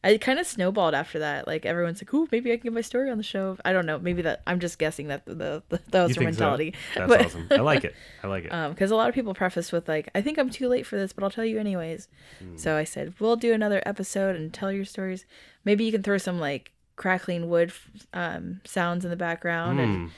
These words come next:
Speaker 1: do a little campfire stories.
Speaker 2: Uh, I,
Speaker 1: <laughs>
Speaker 2: I'm gonna have to do it in post, believe it or
Speaker 1: Yeah.
Speaker 2: not.
Speaker 1: Oh.
Speaker 2: Sometimes, y-, you know, I usually have the technology to make that happen.
Speaker 1: Yeah.
Speaker 2: Actually, hmm.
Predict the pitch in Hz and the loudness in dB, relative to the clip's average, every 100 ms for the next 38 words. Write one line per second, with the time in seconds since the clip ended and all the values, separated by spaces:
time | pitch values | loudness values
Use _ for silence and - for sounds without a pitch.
0 | - - - 180 160 - 180 170 185 175 | -18 -6 2 2 2 -2 -4 -2 0 2
1 | 170 175 190 202 - - 180 185 202 - | 2 0 -2 -8 -8 -4 -2 -4 -8 -14
2 | _ _ 113 107 95 92 90 - - - | _ _ -6 -2 0 0 0 -4 -4 -2
3 | 202 - - 226 - 233 - 240 107 - | 2 2 2 0 0 0 2 4 2 2
4 | 110 110 82 - 95 92 - 87 87 82 | 2 2 -2 -2 -2 -2 -6 -6 -6 -2
5 | 202 190 80 - 180 214 202 - 180 135 | 2 2 2 -2 0 2 0 -2 0 2
6 | 180 208 180 139 143 127 151 156 156 135 | 6 6 4 2 2 6 8 8 6 2
7 | 143 165 202 214 196 180 170 151 139 143 | 0 0 0 0 0 -2 -4 -2 0 0
8 | 120 104 110 107 - 101 98 107 - 87 | 0 -2 0 0 0 -2 0 -2 -2 -8
9 | - - 180 170 131 185 120 104 - _ | -12 -8 -2 2 2 2 0 0 -6 _
10 | _ _ _ - 92 87 80 | _ _ _ -2 0 0 -2